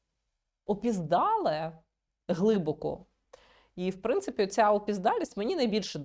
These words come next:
мені дуже подобається цей неологізм, він такий вдалий, він якраз відображає все те, що несеться. І для мене, мені, мені хотілося б, щоб це слово стало, е, набуло широкого взи-, вжитку, тому що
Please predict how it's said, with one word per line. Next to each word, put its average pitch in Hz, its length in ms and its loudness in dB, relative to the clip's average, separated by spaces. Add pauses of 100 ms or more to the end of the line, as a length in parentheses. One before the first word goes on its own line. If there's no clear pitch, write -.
мені 208 240 -2
дуже 214 200 -4
подобається 156 500 -4
цей 165 200 -4
неологізм, 185 640 0
він 190 180 -6
такий 190 220 -6
вдалий, 165 560 0
він 214 180 -2
якраз 208 380 -2 (100)
відображає 180 1080 0
все - 240 -4
те, 202 180 -2
що - 160 -6
несеться. 175 560 -4 (240)
І 196 380 -2
для 175 160 2
мене, 302 500 0 (120)
мені, 190 280 -4
мені 202 220 -2
хотілося 240 400 -2
б, - 60 -20
щоб - 140 -14
це 196 140 -6
слово 233 360 -2
стало, 190 560 0 (320)
е, 165 280 4
набуло 185 400 2
широкого 190 720 -4
взи-, 208 360 2
вжитку, 208 480 -2
тому 190 240 -4
що 180 200 -4